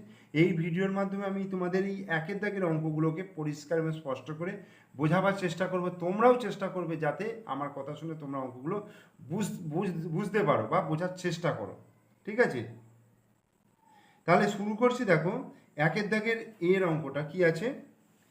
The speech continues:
তিন, পনেরো, চার, কুড়ি, তিন, পনেরো, চার, কুড়ি রয়েছে। প্রথমত আমাকে দেখতে হবে এটা সমানুপাতে আছে কিনা। তো সমানুপাতে আছে কিনা দেখার জন্য আমায় কি করতে হবে? দেখো এইগুলো এক একটা পদ, তো এটা প্রথম পদ, এটা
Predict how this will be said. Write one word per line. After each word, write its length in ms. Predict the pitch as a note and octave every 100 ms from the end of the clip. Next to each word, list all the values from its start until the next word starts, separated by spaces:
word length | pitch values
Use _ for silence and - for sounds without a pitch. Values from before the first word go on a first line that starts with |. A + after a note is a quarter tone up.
| _ _ -
তিন, 200 | G3+ A#3+ B3+ B3 - - F3+
পনেরো, 340 | F#3 G3+ A3+ B3+ - - _ -
চার, 200 | E3 E3+ D#3
কুড়ি, 240 | C#3+ D#3+ B3+ - _ _ -
তিন, 160 | F#3 A#3 A3
পনেরো, 260 | G3 F#3 G3 G#3
চার, 160 | G3 F3 F3
কুড়ি 160 | E3+
রয়েছে। 280 | D3+ C#3+ - A#3 - - -
প্রথমত 420 | E3+ F#3+ A#3 B3 B3+ G#3+
আমাকে 200 | G#3+ A3+ E3+
দেখতে 200 | F3 F3 G#3+
হবে 120 | A3
এটা 140 | G3 G#3+ -
সমানুপাতে 540 | E3 D3+ D3+ D3+ D3+ G3
আছে 160 | B2+ G#2+ F#2+
কিনা। 180 | F2 E2 - - -
তো 40 | F3 E3
সমানুপাতে 560 | F3 F#3 G3+ G#3+ G#3+ B3 B3+ - D3+
আছে 160 | D3+ G#3
কিনা 160 | A3+ A3 E3
দেখার 240 | D#3+ D#3+ F#3
জন্য 140 | G3 G3 F#3+
আমায় 160 | F#3+
কি 80 | F#3 E3+
করতে 200 | F#3 F#3+ G3+
হবে? 140 | C4 - - - -
দেখো 220 | G#3 F#3 E3+ F3 E3
এইগুলো 200 | E3 G#3+ A3
এক 80 | G3
একটা 140 | - A3 -
পদ, 280 | E3 B2 D#3 - - - -
তো 60 | E3 D#3+
এটা 120 | D#3+ E3
প্রথম 260 | D#3+ F#3+ G3
পদ, 160 | A3 B3 - - - _ -
এটা 160 | D3